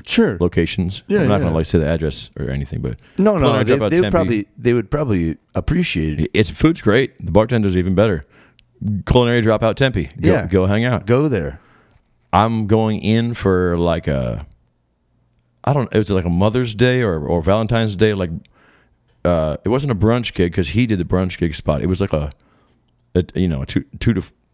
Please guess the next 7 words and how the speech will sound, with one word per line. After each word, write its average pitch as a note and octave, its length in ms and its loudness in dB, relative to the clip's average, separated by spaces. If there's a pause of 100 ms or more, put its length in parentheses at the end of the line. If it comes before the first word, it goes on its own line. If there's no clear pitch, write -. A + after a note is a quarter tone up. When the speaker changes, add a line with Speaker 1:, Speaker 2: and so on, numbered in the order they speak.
(160)
Speaker 2:
four, - 240 2
two - 100 -2
to F#2+ 80 2
five, F#2+ 320 2
whatever F2+ 400 0
Speaker 1:
Okay. F#2 400 -6
Speaker 2:
situation, F#2 640 0